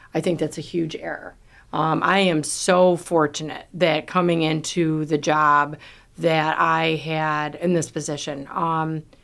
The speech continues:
a number of people that just wanted to see it be successful. Um, when Winchester opened, oh my gosh, you know, we had waited so long and so many people. And when you have your top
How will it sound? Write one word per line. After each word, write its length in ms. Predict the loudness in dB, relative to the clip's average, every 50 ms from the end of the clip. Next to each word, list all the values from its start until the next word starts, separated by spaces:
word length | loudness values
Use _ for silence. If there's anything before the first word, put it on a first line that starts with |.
| _ _ -4
a 60 | 0
number 500 | 2 2 4 4 4 4 4 4 4 4
of 180 | 2 0 -2 -4
people 580 | -8 -8 -8 -6 -4 -4 -4 -4 -4 -8 -10 -14 _ _ _ _ _
that 240 | -8 -8 -8 -8 -10
just 680 | -10 -2 0 2 2 2 0 -2 -6 -12 -16 -16 -14 -10
wanted 460 | -6 -4 -4 -2 -2 -4 -4 -6 -8
to 100 | -10 -12
see 200 | -10 -8 -8 -8
it 100 | -8 -8
be 160 | -10 -10 -10
successful. 800 | -10 -12 -14 -14 -10 -10 -10 -10 -10 -14 -18 -18 -18 -18 -18 -12
Um, 240 | -6 -6 -4 -2 0
when 160 | 0 0 2
Winchester 580 | 2 2 2 2 -2 -4 -4 -4 -6 -6 -6 -6
opened, 340 | -6 -8 -10 -14 -16 -10 -2
oh 200 | 0 2 2 2
my 200 | 2 0 -2 -2
gosh, 420 | -4 -4 -4 -4 -6 -10 -10 -8
you 140 | -4 -4 -2
know, 220 | -2 0 -2 -2
we 260 | -4 -2 -2 -2 -2 0
had 180 | -2 -4 -4
waited 320 | -2 -4 -2 -2 -4 -6 0
so 260 | 2 4 4 6 4
long 460 | 4 4 4 4 4 2 -2 -4 -6
and 180 | -6 -8 -8 -8 -10 -16 -20 -20 _
so 460 | -10 -8 0 4 4 6 6 6 6
many 280 | 6 6 4 2 0 -2
people. 540 | -4 -6 -8 -8 -8 -6 -6 -6 -6 -6 -10 -16 -18 -20 -20 -20 -14 -4
And 280 | 0 2 2 4 4 4
when 240 | 4 4 4 2
you 260 | 0 0 2 2 2 2
have 420 | 2 2 0 2 2 0 -2 -4
your 420 | -2 0 2 4 4 4 4 2
top 600 | 0 -2 -10 -14 -12 -8 -4 0 0 0 0 0